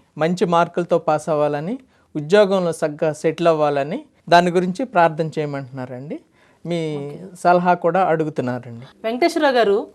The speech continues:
Speaker 2: ఇక్కడ మీకున్నటువంటి, మీరు రాసినటువంటి లెటర్ మేము చదివాం,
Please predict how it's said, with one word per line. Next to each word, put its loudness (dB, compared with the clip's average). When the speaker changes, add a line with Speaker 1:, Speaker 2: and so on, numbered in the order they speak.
Speaker 2:
ఇక్కడ -2
మీకున్నటువంటి, 0
మీరు -4
రాసినటువంటి 2
లెటర్ 2
మేము -2
చదివాం, 0